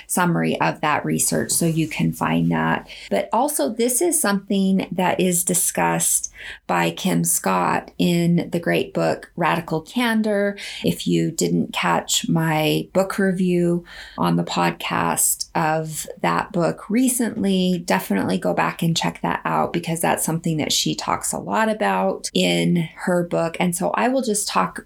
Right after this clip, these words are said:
briefly about a couple of those concepts right here, 'cause I do think it, it applies really well and it's a really important topic. So when we think about giving feedback, so Scott in her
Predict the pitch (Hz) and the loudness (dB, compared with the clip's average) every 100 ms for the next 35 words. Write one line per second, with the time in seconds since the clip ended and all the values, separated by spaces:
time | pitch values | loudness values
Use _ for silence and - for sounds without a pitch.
0 | - - 190 190 - 185 - 170 - 151 | -6 0 2 2 0 0 0 -2 -2 0
1 | 156 - - - - - - - 180 175 | 0 0 -4 -10 -14 -14 -6 -4 -2 -2
2 | 180 180 170 165 165 - 165 165 - - | 0 0 0 0 -2 -2 -2 0 0 -2
3 | - 165 - 160 151 143 170 170 170 180 | -2 -2 -2 -2 -2 0 0 0 2 0
4 | 175 175 170 160 - - - 170 160 170 | 2 0 0 0 0 -6 -4 -2 0 -2
5 | 170 160 160 156 180 190 196 190 190 165 | -2 -2 0 0 -2 0 2 2 0 0
6 | 151 151 160 - - - - 170 165 156 | 0 0 0 -4 -10 -10 -4 0 0 0
7 | - - - 165 160 175 170 160 160 - | -2 -2 0 0 0 2 2 2 2 0
8 | - - 165 - - - - - - - | -2 0 0 -2 -4 -2 -4 -2 0 0
9 | 165 165 160 165 196 196 185 165 151 151 | 2 2 0 0 0 0 0 0 0 0
10 | - - - - - - 170 170 165 - | -2 -8 -12 -14 -4 0 2 2 0 0
11 | 160 151 - - - - 170 160 165 165 | -2 -2 -2 -4 -2 -2 0 0 -2 -6
12 | - - - - - 202 202 196 185 - | -16 -16 -6 -2 -2 0 0 2 0 0
13 | 180 170 175 | 0 0 0